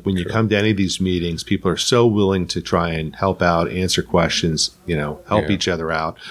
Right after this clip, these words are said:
Speaker 1: We saw that our last asca in-person conference, the abil-, the, the number of people that asked questions or, or,
Speaker 2: Mm-hmm.
Speaker 1: or added to, to the conversation during sessions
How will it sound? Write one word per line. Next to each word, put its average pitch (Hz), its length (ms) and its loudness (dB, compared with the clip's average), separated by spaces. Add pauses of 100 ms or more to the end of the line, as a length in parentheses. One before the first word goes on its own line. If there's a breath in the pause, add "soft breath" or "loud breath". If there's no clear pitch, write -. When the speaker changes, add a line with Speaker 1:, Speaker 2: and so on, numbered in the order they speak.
(200 loud breath)
Speaker 1:
We 113 100 4
saw 131 240 2
that 127 160 0
our 110 140 4
last 104 360 2
asca 92 560 0
in-person 104 480 0
conference, 110 440 0
the 87 160 0
abil-, 90 280 -2
the, 92 180 -4
the 87 160 -2
number 120 500 4
of 107 120 -2
people 107 320 2
that 87 240 -2
asked 101 300 -2
questions 98 580 0
or, 80 200 -2 (320 loud breath)
or, 90 200 4
Speaker 2:
Mm-hmm. 90 120 -2
Speaker 1:
or 90 260 0
added 110 380 2
to, 98 180 2
to 104 160 -2
the 92 180 0
conversation 98 800 0
during 87 260 0
sessions 90 640 -2